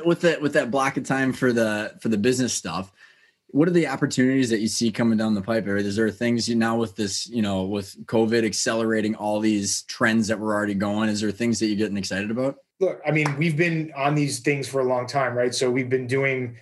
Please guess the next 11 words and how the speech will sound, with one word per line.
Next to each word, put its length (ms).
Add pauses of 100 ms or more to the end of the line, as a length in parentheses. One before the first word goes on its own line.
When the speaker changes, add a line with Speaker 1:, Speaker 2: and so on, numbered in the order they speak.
(140)
Speaker 2:
recurring 400
revenue 380
SaaS 320
businesses. 640
Like, 260
yeah, 220
that's 180
accelerated, 800 (120)
already 260
doing 300
that. 320